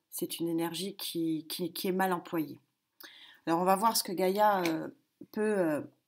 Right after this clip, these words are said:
vous donner comme aide par rapport à ça. C'est intéressant que vous ayez, euh, en énergie qui arrive, euh, cette énergie-là.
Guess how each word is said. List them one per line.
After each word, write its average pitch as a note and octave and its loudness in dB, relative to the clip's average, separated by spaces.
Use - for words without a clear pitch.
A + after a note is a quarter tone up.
vous F3 -4
donner G3 2
comme F#3 0
aide F3+ 0
par E3+ 0
rapport E3 0
à E3 0
ça. G#3+ -4
C'est A3 2
intéressant A3 4
que G3+ 0
vous G3 0
ayez, F#3+ 2
euh, D#3+ 2
en F3+ 2
énergie G3 0
qui - -4
arrive, F#3+ -2
euh, D#3+ -2
cette - -6
énergie-là. F#3+ 2